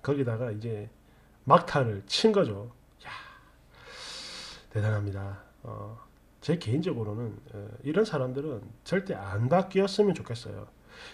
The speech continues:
계속 죽을 때까지 이러고 살았으면 좋겠습니다. 럴커가 왜 무섭습니까? 숨어 있으니까 무서운 거야. 이렇게 드러나 있는 애들은 그렇게 무섭진 않아요.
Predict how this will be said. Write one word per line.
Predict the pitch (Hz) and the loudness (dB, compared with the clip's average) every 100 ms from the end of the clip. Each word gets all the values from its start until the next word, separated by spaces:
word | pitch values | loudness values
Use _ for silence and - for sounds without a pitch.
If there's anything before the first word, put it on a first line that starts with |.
| - | -18
계속 | - - - - - - - - - 311 | -14 -12 -10 -10 -10 -12 -10 -10 -4 -4
죽을 | - 151 247 | -2 -2 0
때까지 | 285 254 185 | 2 2 2
이러고 | 165 202 170 | 0 0 0
살았으면 | - 233 - 123 | -2 -2 -4 -6
좋겠습니다. | 131 127 - 113 113 117 - - - - - - - - - - _ - - _ - - _ - - - - - - | -6 -10 -10 -12 -12 -20 -20 -20 -20 -20 -20 -20 -20 -20 -20 -20 _ -20 -20 _ -20 -20 _ -20 -20 -20 -20 -18 10
럴커가 | 165 269 - 185 139 | 12 12 12 6 6
왜 | 104 151 240 | 8 10 10
무섭습니까? | 135 113 - - 95 - - - | 8 0 -4 -6 -10 -14 -16 -12
숨어 | - - 320 294 | -2 4 10 10
있으니까 | - 131 120 | 8 0 0
무서운 | 101 101 127 101 | -6 -4 -4 -4
거야. | 98 110 - - - - - | -8 -12 -16 -20 -20 -10 0
이렇게 | 208 202 165 | 2 2 12
드러나 | 247 302 196 135 | 12 12 12 8
있는 | 135 135 | 4 2
애들은 | 147 123 120 120 104 104 | 2 2 0 -2 -4 -6
그렇게 | - - 110 | -6 -4 -4
무섭진 | 101 - 214 | -4 0 2
않아요. | 117 131 117 107 | 2 0 -6 -10